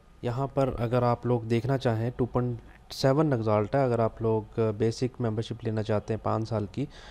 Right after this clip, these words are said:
टू पॉइंट सेवन Nexalt है। अब आपको Nexalt की प्राइस कहाँ से पता चलेगी, यहाँ पर डैशबोर्ड में चले जाते हैं और यहाँ पर जो है हमारे पास ये वाली Nexalt की प्राइस जो है वो आ रही है। ठीक है, अब फ़ाइव पॉइंट टेन यार Nexalt की प्राइस है, तो हम इसको जो है वो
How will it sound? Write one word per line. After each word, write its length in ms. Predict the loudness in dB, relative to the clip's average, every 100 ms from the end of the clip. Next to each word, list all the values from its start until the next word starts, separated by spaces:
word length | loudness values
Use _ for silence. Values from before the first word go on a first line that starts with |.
| -20 -4
टू 80 | -2
पॉइंट 240 | 0 0
सेवन 300 | 2 2 2
Nexalt 400 | 0 2 2 4
है। 60 | 2
अब 80 | 2
आपको 240 | 2 0
Nexalt 400 | 0 2 2 2
की 80 | -2
प्राइस 280 | 2 2 2
कहाँ 220 | 0 0
से 80 | -2
पता 180 | -4
चलेगी, 340 | -4 -2 0 0
यहाँ 200 | -2 -2
पर 120 | 0
डैशबोर्ड 400 | 0 0 0 -2
में 80 | -2
चले 200 | -2 -2
जाते 280 | -4 -2 -4
हैं 100 | -4 -10 -20 -20 -20 -16 -4
और 260 | 0 0 0
यहाँ 240 | 0 0
पर 140 | -2
जो 120 | -2 0
है 100 | 0
हमारे 280 | 0 0
पास 360 | 0 -2 -2 -4 -14 -20 -20 -10
ये 180 | -2 2
वाली 340 | 4 2 2 -2 -6 -10
Nexalt 720 | -4 -2 0 -2 0 0 0
की 120 | -4 -6
प्राइस 320 | -2 0 0
जो 160 | 0 -4
है 80 | -4
वो 200 | -4 -4
आ 140 | -2
रही 160 | -6 -8
है। 160 | -10 -6 -2 -2 -4 -6
ठीक 220 | -4 0
है, 120 | 0 0 -18 -20 -20 -6
अब 80 | -4
फ़ाइव 240 | 2 2 2
पॉइंट 180 | 0 2
टेन 200 | 0 2
यार 200 | 2 2
Nexalt 460 | 0 2 2 2
की 80 | -2
प्राइस 360 | 0 2 2 2
है, 80 | 0
तो 120 | 0
हम 240 | -2 0 -2
इसको 280 | -4 -4 0
जो 120 | 0
है 260 | 2 2
वो 160 | 0 -4